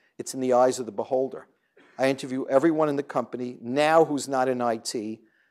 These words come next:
I don't know if anyone's in technology. Even though I'm on the board of Apple, I know nothing, and I don't know what they say and what they mean. So, uh, but I interview,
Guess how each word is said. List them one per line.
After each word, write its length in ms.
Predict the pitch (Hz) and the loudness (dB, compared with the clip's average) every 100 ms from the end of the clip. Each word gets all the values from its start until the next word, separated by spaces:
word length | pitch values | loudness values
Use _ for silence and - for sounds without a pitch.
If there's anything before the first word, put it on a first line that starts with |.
| _ | _
I 60 | 127 | -4
don't 60 | |
know 40 | 127 | -4
if 100 | 123 | -2
anyone's 280 | 120 120 110 | -4 -4 -8
in 80 | |
technology. 720 | 98 113 - 110 107 107 117 - | -10 -10 -10 -8 -6 -8 -12 -10
Even 160 | 123 123 | -6 -4
though 100 | 123 | -2
I'm 120 | 117 | -2
on 100 | 117 | -4
the 60 | 113 | -4
board 180 | 107 107 | -4 -2
of 100 | 113 | -4
Apple, 240 | 107 110 | -6 -6
I 60 | 110 | -8
know 160 | 110 | -8
nothing, 440 | 107 123 - 143 143 | -2 -2 -2 -6 -6
and 100 | 113 | -8
I 60 | |
don't 140 | 110 117 | -8 -6
know 80 | |
what 180 | 113 107 | -6 -6
they 120 | 107 | -8
say 460 | 107 - 123 117 117 - _ _ | -8 -2 0 0 -4 -12 _ _
and 100 | 113 | -6
what 120 | 110 | -4
they 140 | 113 113 | -4 -4
mean. 360 | 120 110 90 - _ _ - | -4 -6 -10 -20 _ _ -10
So, 380 | - 113 107 | -2 0 0
uh, 60 | 107 | -4
but 140 | 123 | 4
I 100 | 123 | 6
interview, 440 | 147 147 143 147 | 6 4 4 4